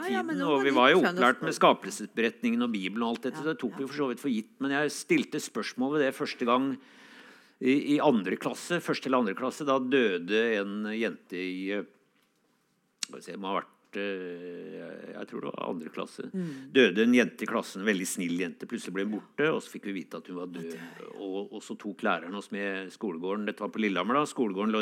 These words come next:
Speaker 2: rett ved siden av kirkegården. Ehm, altså vi ble tatt med på begravelsen, som var en forferdelig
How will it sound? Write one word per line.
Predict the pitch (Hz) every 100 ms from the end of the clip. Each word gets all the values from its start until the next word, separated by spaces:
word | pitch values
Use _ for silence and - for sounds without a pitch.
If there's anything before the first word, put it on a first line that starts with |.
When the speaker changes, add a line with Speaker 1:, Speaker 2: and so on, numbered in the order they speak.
| 101
Speaker 2:
rett | -
ved | 113 -
siden | 104
av | 98
kirkegården. | - 123 - 95 120 143 127 - - - - - _ _ _ _ _ _ -
Ehm, | 110 113 113 101 82 - _ _ _ _ - -
altså | 92 117
vi |
ble | 98 101
tatt | - 95 _
med | 80 -
på | 104 95
begravelsen, | 95 95 82 90 - 143
som | 127
var | 92 78
en | 104
forferdelig | 104 92 - 87 82 87 101